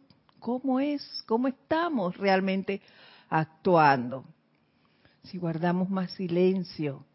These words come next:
o si somos de aquello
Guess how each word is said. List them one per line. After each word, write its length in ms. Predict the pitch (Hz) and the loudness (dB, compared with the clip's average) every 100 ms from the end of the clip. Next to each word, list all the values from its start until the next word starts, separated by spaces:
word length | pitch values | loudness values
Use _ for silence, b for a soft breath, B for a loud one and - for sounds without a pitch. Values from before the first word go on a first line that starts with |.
| _ _ _ _ _ _ _ _ | _ _ _ _ _ _ _ _
o 420 | 220 233 320 - _ _ _ _ _ | 8 8 8 0 _ _ _ _ _
si 120 | 202 | -8
somos 380 | - 175 190 202 | 0 0 0 0
de 80 | |
aquello 560 | 269 285 254 220 214 277 | 0 4 4 6 4 0